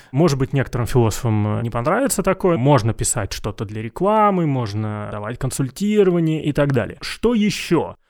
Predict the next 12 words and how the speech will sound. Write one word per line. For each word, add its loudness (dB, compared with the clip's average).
Да, 2
ну, 2
кажется, 2
что 0
это 0
все-таки -2
такое, 0
скорее, 0
отвлечение 0
от -10
профессии, 2
чем -2